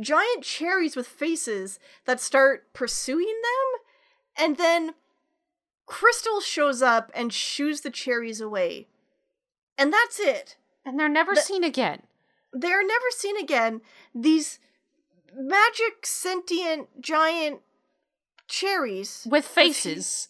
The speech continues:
Speaker 1: with human faces.
Speaker 2: With human faces on them. They are horrible to look at.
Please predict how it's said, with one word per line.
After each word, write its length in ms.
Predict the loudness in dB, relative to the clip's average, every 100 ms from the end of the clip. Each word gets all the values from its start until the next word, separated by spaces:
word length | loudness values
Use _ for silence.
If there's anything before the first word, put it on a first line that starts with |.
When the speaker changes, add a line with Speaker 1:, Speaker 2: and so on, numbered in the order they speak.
| -10
Speaker 1:
with 160 | -8 -4
human 320 | -2 0 -2
faces. 560 | -4 -4 -2 -2 -2 -2
Speaker 2:
With 160 | -2
human 360 | -2 -2 0 0
faces 460 | 0 0 -2 -4
on 200 | 0 0
them. 240 | -2 -8 -12 _ _ _ -20 -20 _
They 380 | 0 4 6 6
are 220 | 6 6
horrible 680 | 6 2 4 4 4 2 2
to 180 | 0 -4
look 280 | 0 0 0
at. 240 | -2 -4